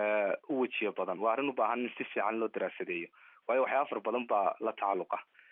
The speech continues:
Waayo ragga tahriibaya ama hablaha tahriibaya ama inamada tahriibaya, waxa weeye waa dad dhaqaale aad fara badan ku bixinaya inay gaadhaan meesha kasii tahriibayaan Liibiya. Ilaa ay doonto inta lacag badan bay ku bixiyaan. Oo markay xagga tagaana lacag badan baa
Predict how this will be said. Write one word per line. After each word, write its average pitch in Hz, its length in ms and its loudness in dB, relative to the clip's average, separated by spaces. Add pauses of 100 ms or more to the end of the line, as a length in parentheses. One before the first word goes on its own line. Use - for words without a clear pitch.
(240)
Waayo 135 200 2
ragga 147 260 -2
tahriibaya 120 720 0
ama 120 240 0
hablaha 117 400 0
tahriibaya 110 400 0
ama 120 160 0
inamada 131 320 0
tahriibaya, 98 480 -2 (440)
waxa 127 140 -2
weeye 139 140 4
waa 127 140 4
dad 131 180 -4
dhaqaale 110 480 2
aad 113 560 4
fara 110 140 -2
badan 120 220 -2
ku 123 120 -8
bixinaya 117 400 -2
inay 101 80 -2
gaadhaan 98 400 -2 (240)
meesha 113 340 -4
kasii - 220 -8
tahriibayaan 104 480 0
Liibiya. 95 320 -4 (540)
Ilaa 113 180 0
ay 117 80 0
doonto 110 240 -4
inta 104 240 0
lacag 110 320 2
badan 120 120 -2
bay 113 80 0
ku 110 100 -6
bixiyaan. 98 340 -4 (480)
Oo 95 320 0 (400)
markay 123 300 -2
xagga 131 240 -2
tagaana 117 260 0
lacag 113 300 2
badan 110 120 -2
baa 110 80 2